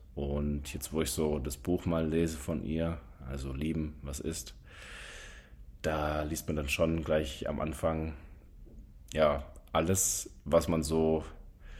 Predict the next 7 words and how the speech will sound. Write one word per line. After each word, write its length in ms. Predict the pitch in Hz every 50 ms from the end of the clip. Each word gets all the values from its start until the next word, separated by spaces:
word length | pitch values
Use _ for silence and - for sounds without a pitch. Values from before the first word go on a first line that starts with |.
| - - - - - - - - - - - - -
also 120 | 87 90
es 120 | 85 -
gibt 220 | - 127 - - -
eigentlich 340 | - 92 101 107 101 95 104
nur 160 | 95 95 85
die 180 | - 95 95
Fälle, 460 | 101 - - 107 101 104 107 113 117